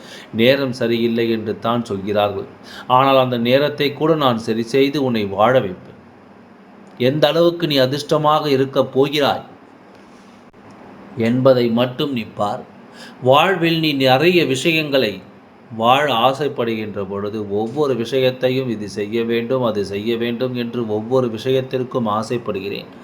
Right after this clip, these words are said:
ஆசைப்பட்டு மட்டும் போதாது, யார் எது சொன்னாலும் அதை, "உன்னால் இது முடியாது" என்று ஒருவன் சொன்னார்,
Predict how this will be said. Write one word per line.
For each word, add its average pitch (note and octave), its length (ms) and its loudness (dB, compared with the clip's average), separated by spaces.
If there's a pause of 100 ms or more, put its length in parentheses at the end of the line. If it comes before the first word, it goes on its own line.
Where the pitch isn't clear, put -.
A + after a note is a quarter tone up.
(340)
ஆசைப்பட்டு D3 680 2
மட்டும் C3 380 2
போதாது, C3 600 4
யார் C3 340 2
எது B2+ 280 0
சொன்னாலும் B2 540 2
அதை, A#2 220 0
"உன்னால் C3 500 2
இது A#2+ 200 -2
முடியாது" C3 560 0
என்று A2+ 320 -4
ஒருவன் G#2 360 -4
சொன்னார், A#2 560 -2